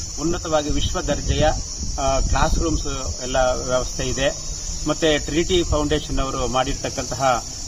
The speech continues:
ಕಂಪ್ಯೂಟರ್ ಲ್ಯಾಬ್ ಇದೆ, ಮತ್ತೆ ಸೋಲಾರ್ ವ್ಯವಸ್ಥೆ ಇದೆ,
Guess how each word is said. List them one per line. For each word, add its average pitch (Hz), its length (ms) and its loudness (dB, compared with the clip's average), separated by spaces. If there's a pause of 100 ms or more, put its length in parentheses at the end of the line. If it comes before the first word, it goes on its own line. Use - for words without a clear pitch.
ಕಂಪ್ಯೂಟರ್ 147 460 0
ಲ್ಯಾಬ್ 127 240 4
ಇದೆ, 131 240 -2
ಮತ್ತೆ 131 260 0
ಸೋಲಾರ್ 156 460 4
ವ್ಯವಸ್ಥೆ 131 460 -2
ಇದೆ, 123 420 -2